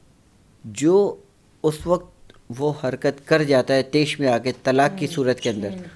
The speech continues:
Speaker 1: उसका इजाला वो औरत भुगतती है, जो कि मेरे हिसाब से बहुत ही नाकाबिले तलाफी नुकसान होता
Speaker 2: मतलब,
Speaker 1: है।
Speaker 2: गुस्से में लिया गया फैसला जो है, वो सही नहीं होता है।
Speaker 1: नहीं, बिल्कुल भी नहीं, बिल्कुल भी नहीं।
Speaker 2: और अक्सर जो है, वो मर्द, अ, तलाक गुस्से में ही देता है।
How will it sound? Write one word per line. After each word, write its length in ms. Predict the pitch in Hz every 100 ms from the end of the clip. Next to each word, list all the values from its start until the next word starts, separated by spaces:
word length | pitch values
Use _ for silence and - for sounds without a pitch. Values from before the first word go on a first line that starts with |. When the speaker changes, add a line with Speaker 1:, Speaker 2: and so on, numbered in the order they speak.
| - -
Speaker 1:
उसका 260 | 147 - 170
इजाला 480 | 139 123 117 110 113 - _ _ _ _ -
वो 260 | 120 143 -
औरत 280 | 135 151 180
भुगतती 500 | 139 139 131 - 123
है, 260 | 120 147 - _ _ _ _ -
जो 220 | 113 135
कि 480 | 139 156 151 147 117 - _ _ _ 143
मेरे 260 | 143 165
हिसाब 280 | 156 147 131
से 180 | - 135
बहुत 360 | 113 123 127 143
ही 220 | 139 113 135
नाकाबिले 460 | 147 156 151 147
तलाफी 380 | 147 123 120 135
नुकसान 340 | 120 - 113 110
होता 120 | -
Speaker 2:
मतलब, 140 | 285
Speaker 1:
है। 60 | 247
Speaker 2:
गुस्से 320 | 240 - 277
में 160 | 285 269
लिया 260 | 254 254
गया 180 | 254 269
फैसला 420 | 254 214 - 240
जो 120 | 226
है, 60 | 240
वो 100 | 233
सही 260 | 233 202 214
नहीं 240 | 220 208
होता 200 | 180 175
है। 180 | 170 - -
Speaker 1:
नहीं, 360 | 151 151 127
बिल्कुल 320 | 139 151 165 151
भी 120 | 135
नहीं, 200 | 117 113 - _ _ _ 139
बिल्कुल 280 | 139 139
भी 100 | 113
नहीं। 160 | - - -
Speaker 2:
और 60 | 214
अक्सर 520 | 233 226 - 240 240
जो 160 | 220 240
है, 160 | 226
वो 120 | 233 233
मर्द, 420 | 214 220 220 233
अ, 480 | 233 240 254 214 208
तलाक 420 | 220 214 202 196
गुस्से 340 | 202 - 220
में 80 | 220
ही 100 | 226
देता 280 | 196 175
है। 120 | 175